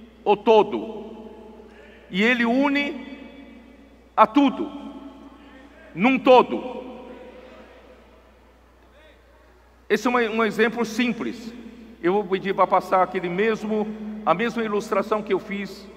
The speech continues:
um tempo atrás. Dá para passar? Ah, tá ali, ó, né?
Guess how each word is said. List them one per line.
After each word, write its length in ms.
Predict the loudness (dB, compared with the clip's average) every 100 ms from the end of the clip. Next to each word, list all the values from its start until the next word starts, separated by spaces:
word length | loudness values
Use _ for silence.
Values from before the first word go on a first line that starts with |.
| -20 -14
um 100 | -6
tempo 260 | 0 0 2
atrás. 580 | 0 0 -4 -8 -16 -18 -20 -20 -20 -20 -20 -20 -20 -20 -18 -4
Dá 120 | -2
para 140 | 0
passar? 720 | 0 0 2 0 -4 -16 -18 -4
Ah, 120 | -2
tá 80 | 0
ali, 180 | 0 -2
ó, 80 | -2
né? 280 | -2 -2